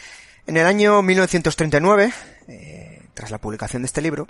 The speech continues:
bueno, pues en septiembre de ese mismo año, se produce la prohibición del Partido Comunista. Entonces Giap se tiene que trasladar a China, donde, eh, conoce a Ho Chi Minh, con el que empieza a entablar una relación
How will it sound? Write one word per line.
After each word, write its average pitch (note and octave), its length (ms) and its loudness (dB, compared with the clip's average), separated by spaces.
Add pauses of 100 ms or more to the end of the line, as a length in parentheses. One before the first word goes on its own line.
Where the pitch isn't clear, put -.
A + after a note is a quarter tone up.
(100)
bueno, A#2 180 -12
pues G#2+ 160 -12
en A#2 80 -8
septiembre C#3+ 420 -2
de A#2 60 -4
ese C3 140 0
mismo D3+ 260 -2
año, C3 240 -4 (600)
se - 240 -6
produce C#3+ 340 -2
la C#3+ 160 2
prohibición E3+ 580 2
del C#3 200 2
Partido C#3 480 -2
Comunista. G#2+ 540 -14 (1700)
Entonces B2 440 -8
Giap D3 320 -2
se G#2 420 -6
tiene B2+ 320 -6
que B2 100 -4
trasladar C3 520 0 (100)
a C#3+ 120 0
China, D#3 420 0
donde, G3 460 0
eh, C3 300 -2
conoce F3 580 0
a B2 160 -6
Ho D#3 100 -2
Chi - 160 -6
Minh, D#3 260 -6 (1080)
con B2 180 -6
el A#2 180 -8
que A2+ 180 -6
empieza C3 440 -4
a B2+ 40 -2
entablar A#2+ 400 -6 (100)
una C3 340 -6
relación A2 680 -6